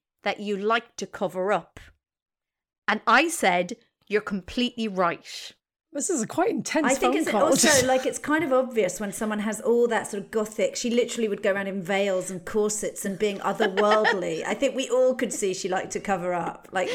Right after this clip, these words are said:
Speaker 3: good
Speaker 2: I
Speaker 3: on you.
Speaker 2: totally agree.
Speaker 3: You, yeah.
Speaker 2: "Hi, Helena. So I have a crazy idea that you're a bit kooky."
Speaker 3: Yeah,
Speaker 2: <laughs> Oh my God,
Speaker 3: exactly.
Speaker 2: you get me. <laughs>
Speaker 1: So they start working on the Planet of the Apes.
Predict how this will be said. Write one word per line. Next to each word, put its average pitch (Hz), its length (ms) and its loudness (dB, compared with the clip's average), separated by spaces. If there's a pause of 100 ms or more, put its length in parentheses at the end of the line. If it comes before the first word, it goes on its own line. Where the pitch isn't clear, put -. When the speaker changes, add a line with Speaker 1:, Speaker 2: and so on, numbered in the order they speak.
(140)
Speaker 3:
good 359 260 8
Speaker 2:
I 240 80 6
Speaker 3:
on 240 120 6
you. 254 80 2
Speaker 2:
totally 220 340 6
agree. 196 480 2
Speaker 3:
You, 180 80 -4
yeah. 196 560 -2 (240)
Speaker 2:
"Hi, 349 120 6
Helena. 285 420 4
So 277 160 2
I 277 200 4
have 359 100 2
a 302 140 2
crazy 349 560 2
idea 311 220 2
that 240 100 -2
you're 247 240 0
a 214 40 0
bit 214 300 0
kooky." 339 300 0
Speaker 3:
Yeah, 214 460 4
Speaker 2:
<laughs> - 60 -2
Oh 403 60 2
my 320 200 4
God, 320 400 4
Speaker 3:
exactly. 220 120 -4
Speaker 2:
you 302 80 2
get 370 300 2
me. 240 380 -4 (180)
<laughs> 320 560 -6 (2000)
Speaker 1:
So 247 360 4
they 269 160 0
start 233 400 2
working 214 400 -2
on 185 180 0
the 220 80 -6
Planet 160 340 -6
of - 80 -20
the 220 140 0
Apes. - 540 -2